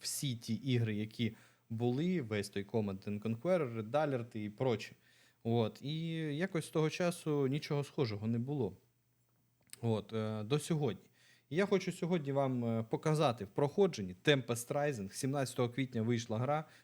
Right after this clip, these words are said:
цього року. Е, є, е, багато мов, але української мови, на жаль, тут не завезли, тому будемо проходити її англійською мовою.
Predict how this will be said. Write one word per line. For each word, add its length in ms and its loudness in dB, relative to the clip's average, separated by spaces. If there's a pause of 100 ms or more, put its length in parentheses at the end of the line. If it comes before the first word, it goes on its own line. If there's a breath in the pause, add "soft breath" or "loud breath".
(100)
цього 300 4
року. 500 0 (340 loud breath)
Е, 140 -2
є, 580 0 (160)
е, 240 4
багато 420 2
мов, 480 -2
але 340 0
української 560 0
мови, 260 2
на 160 0
жаль, 180 2
тут 180 -8 (120)
не 340 0
завезли, 500 2
тому 300 2
будемо 720 -2
проходити 540 0
її 160 -4
англійською 560 0
мовою. 360 2